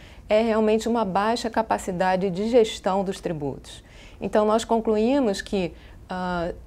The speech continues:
esses fatores externos, como fatores econômicos, ou mesmo relacionados à ocupação do solo,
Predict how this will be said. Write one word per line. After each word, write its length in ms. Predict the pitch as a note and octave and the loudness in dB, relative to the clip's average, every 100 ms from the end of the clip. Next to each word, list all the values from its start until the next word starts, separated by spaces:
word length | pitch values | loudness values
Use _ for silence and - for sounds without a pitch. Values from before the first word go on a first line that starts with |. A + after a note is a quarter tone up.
| - | 4
esses 320 | A#3 E4 C4 | 4 6 0
fatores 400 | B3+ A3 G3+ F3 | 0 2 2 0
externos, 680 | F3 - G3 G#3 G3+ E3+ E3 | -4 -2 0 2 2 0 -4
como 180 | - F#3 | -4 -4
fatores 400 | F3+ F3 F#3+ E3+ | -2 -2 -2 -2
econômicos, 880 | F3+ E3+ D#3+ F3+ F#3+ F3+ E3 F3+ - - | -4 -2 -2 0 0 -2 -4 -8 -10 -4
ou 100 | A3+ | 0
mesmo 280 | D4 C#4 | 2 2
relacionados 640 | C4+ C4 A#3+ A#3+ A3+ G#3+ G#3 | 0 0 -4 -2 0 2 4
à 60 | |
ocupação 560 | G#3+ G#3+ A3+ G#3 - F#3 | 2 2 -2 -2 -2 -6
do 60 | |
solo, 440 | C#3+ - G#3+ G#3 | -6 0 4 4